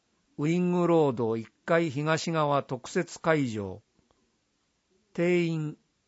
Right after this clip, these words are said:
六人。先着順。参加費無料。電話でお申し込みください。問い合わせ先、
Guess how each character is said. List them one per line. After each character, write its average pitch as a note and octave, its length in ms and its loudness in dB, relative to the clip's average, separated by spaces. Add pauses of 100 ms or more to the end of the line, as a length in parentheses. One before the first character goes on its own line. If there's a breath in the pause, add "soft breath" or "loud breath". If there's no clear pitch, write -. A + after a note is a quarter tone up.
(120)
六 C#3+ 320 0
人。 B2+ 320 -2 (640)
先 D#3 320 -4
着 C#3+ 280 -2
順。 A#2+ 360 -4 (1800)
参 E3+ 340 2
加 E3+ 120 6
費 B2 340 0 (100)
無 D#3 180 0
料。 A#2 360 2 (1160)
電 E3+ 280 6
話 F3 140 8
で E3+ 100 6
お D#3 100 8
申 D#3+ 240 4
し - 120 -2
込 D#3+ 120 2
み D3 100 4
く C#3 120 -2
だ B2+ 140 2
さ A#2 200 -2
い。 F#2+ 180 -8 (2000)
問 E3+ 220 4
い E3+ 80 8
合 E3 80 8
わ D#3 140 6
せ - 100 -8
先、 C3 540 -4